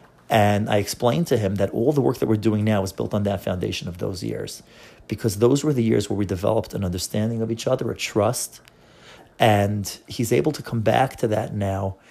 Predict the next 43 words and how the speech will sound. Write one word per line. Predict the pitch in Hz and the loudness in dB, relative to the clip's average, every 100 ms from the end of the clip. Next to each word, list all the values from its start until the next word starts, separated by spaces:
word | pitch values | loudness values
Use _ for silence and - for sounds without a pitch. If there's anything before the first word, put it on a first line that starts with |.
| - - - | -20 -20 -4
and | 117 98 | -2 0
build | 92 123 120 101 | 2 4 2 0
on | 110 104 | -2 0
that | 104 98 | 0 0
foundation. | 101 98 98 98 - 104 98 | -2 -2 -2 -2 -6 -8 -4
Now, | 101 98 95 - - - - - - _ - | 0 0 0 -4 -14 -20 -20 -20 -20 _ -6
a-, | - | 0
again, | 127 117 113 123 | 2 6 6 4
like | 110 | 2
I | 107 | 2
said, | 117 | 2
there | 110 | 4
are | 101 110 | 4 4
many | 113 | 4
differences. | 110 - 107 110 110 | 2 2 2 2 0
I | - 110 | 0 0
can | 117 | 0
afford | 101 - 120 120 113 | -2 0 6 8 8
in | - | 6
a | 101 | -2
therapy | - 107 107 104 | 0 2 2 0
session | 104 - 104 - 101 | -2 0 0 0 -4
to | 107 | -6
have | 98 107 104 104 | -2 0 0 0
those | 104 | -4
kinds | - - 104 98 | -2 0 0 0
of | 101 90 - _ - - - | -2 -4 -10 _ -20 -20 -8
sessions | - - 117 107 110 117 135 - | -2 4 4 4 2 0 -4 -4
where | 110 104 101 101 104 - | 0 2 4 2 -2 -6
there | 113 107 | 0 2
isn't | 117 107 107 - | 2 0 -2 -6
a | |
practical | - - 113 104 123 120 117 | -6 2 2 2 -2 -6 -4
thing | - 117 | -2 0
that's | 101 - | -2 -2
being | 101 92 | -2 -2
learned | 101 107 135 - - - - _ _ _ | -2 -4 -4 -8 -16 -20 -20 _ _ _
because | 110 104 95 | -4 -2 -2
it's | - | -2
not | 98 | -2
up | 95 - | -2 -4
to | 104 | -4
me. | 113 156 | -4 -4